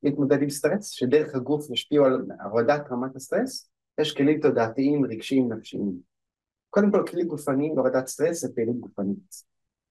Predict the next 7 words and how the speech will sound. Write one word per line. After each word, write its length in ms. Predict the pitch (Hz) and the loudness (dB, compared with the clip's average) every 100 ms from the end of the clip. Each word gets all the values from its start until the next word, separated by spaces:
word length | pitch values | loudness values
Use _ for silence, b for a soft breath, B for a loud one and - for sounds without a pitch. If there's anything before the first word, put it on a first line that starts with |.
| - 113 | -8 0
וגם 320 | 127 143 202 | 2 4 4
בזמנים 500 | 202 143 139 156 185 | 4 4 2 4 4
לחוצים 600 | 165 - 143 - 196 208 208 | 4 -2 -8 0 2 4 0
אסור 420 | - - 190 196 | -8 -4 2 4
לוותר 380 | 185 151 156 151 | 4 2 0 2
על 120 | 123 | 0
זה. 100 | 87 | -4